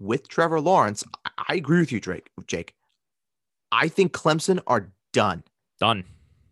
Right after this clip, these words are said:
Speaker 1: If they lose that.
Speaker 2: And then a team like Texas A and M is
Speaker 1: Well,
Speaker 2: probably
Speaker 1: right.
Speaker 2: gonna make the college football playoff then.
Speaker 1: Right. Well, then that opens up a whole nother discussion. So if we have now, let's assume,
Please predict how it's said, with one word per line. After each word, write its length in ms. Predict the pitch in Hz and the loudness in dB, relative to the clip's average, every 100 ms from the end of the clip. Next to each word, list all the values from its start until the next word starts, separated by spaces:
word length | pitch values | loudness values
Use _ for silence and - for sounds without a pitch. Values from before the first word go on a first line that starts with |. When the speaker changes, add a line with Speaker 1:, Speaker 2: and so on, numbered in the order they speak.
| - | 0
Speaker 1:
If 180 | 127 - | 0 4
they 200 | 117 107 | 2 4
lose 240 | 98 87 | 2 -2
that. 180 | - - _ _ _ _ _ _ _ _ | -10 -12 _ _ _ _ _ _ _ _
Speaker 2:
And 140 | 135 131 | -2 4
then 320 | 135 147 113 - | 4 4 0 -4
a 80 | 113 | -2
team 240 | 131 127 | 0 2
like 200 | 120 110 | 2 0
Texas 420 | - 123 127 - | -2 -2 -2 0
A 120 | 120 | 2
and 80 | 104 | 4
M 440 | 127 117 90 - - _ _ _ _ _ _ _ _ | 4 2 0 -12 -20 _ _ _ _ _ _ _ _
is 80 | - | -4
Speaker 1:
Well, 120 | 123 | 2
Speaker 2:
probably 220 | 113 147 | 2 4
Speaker 1:
right. 40 | 127 | 2
Speaker 2:
gonna 80 | |
make 160 | 123 127 | 0 -2
the 80 | - | -2
college 240 | 127 120 | 0 0
football 300 | - 123 117 | -2 -2 -2
playoff 380 | 135 170 90 - | 0 -2 -2 -4
then. 200 | 98 92 - - _ _ _ - 104 101 95 - - | -6 -6 -12 -20 _ _ _ -16 -12 -10 -12 -16 0
Speaker 1:
Right. 260 | 185 196 - | 2 2 -2
Well, 140 | 113 117 | -4 0
then 240 | 127 117 | 0 4
that 260 | 127 170 - | 4 4 4
opens 400 | 139 135 117 117 | 4 4 0 2
up 160 | 117 | 0
a 60 | 107 | -2
whole 240 | - 131 | 4 4
nother 240 | 120 120 123 | 4 4 2
discussion. 600 | 101 - 247 214 - - | 0 -2 0 0 -4 -8
So 300 | - 127 117 | 2 4 4
if 160 | 120 - | -2 -4
we 240 | 156 214 | -2 -2
have 340 | 180 156 131 120 | 0 2 2 0
now, 360 | 107 87 90 _ _ _ _ - | -2 -2 -6 _ _ _ _ -2
let's 340 | 147 202 - | 0 0 -4
assume, 600 | 262 - - 135 82 107 | -6 -6 -4 -4 -6 -14